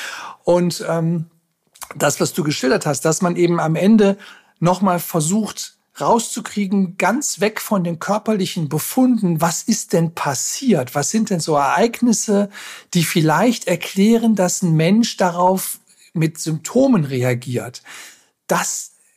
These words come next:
muss man erstmal können. Ähm, ich, ich sag mal so, ich hab das im Praxisalltag auch. Der, der Punkt,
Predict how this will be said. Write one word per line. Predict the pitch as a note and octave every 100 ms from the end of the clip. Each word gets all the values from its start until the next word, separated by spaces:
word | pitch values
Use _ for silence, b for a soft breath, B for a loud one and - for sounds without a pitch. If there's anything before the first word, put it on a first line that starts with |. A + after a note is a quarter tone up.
| _ -
muss | D#3 D#3+
man | F3 E3
erstmal | C3+ - D3+ -
können. | - C#3 A2 - B B B B -
Ähm, | F3 F3 F3+ F3 b b _ _ _ _ _ _ _ _ F3
ich, | - -
ich | D#3+
sag | A3 G#3+
mal | A3+
so, | G3
ich | E3+ -
hab | A3+
das | - -
im | F3+
Praxisalltag | E3+ F#3 - - D#3 - D3+ -
auch. | D3+ B3 - B B -
Der, | F3 D#3+
der | - E3
Punkt, | D#3+ - E4 E4+